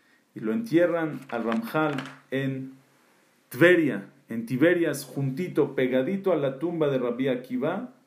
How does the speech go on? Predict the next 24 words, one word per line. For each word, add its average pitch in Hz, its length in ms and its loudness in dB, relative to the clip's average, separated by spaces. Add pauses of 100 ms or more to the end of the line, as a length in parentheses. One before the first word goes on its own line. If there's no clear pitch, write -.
(360)
ahí 123 120 -2
está 156 220 0
el 131 140 0
Kever, 135 600 0
ahí 120 120 -2
está 135 220 -2
la 120 220 -2
tumba 127 280 0
del 101 180 -4
Ramjal. - 380 -12 (1800)
Hay 156 120 6
algo 208 380 2
muy, 208 340 4
muy 202 220 4
interesante 143 840 0 (1500)
que, 139 720 0 (220)
que 156 120 4
pasa 214 560 2
por 156 300 0
todas 202 340 4
las 160 500 -4
cartas 175 480 2
del 131 120 0
Ramjal. 110 480 -6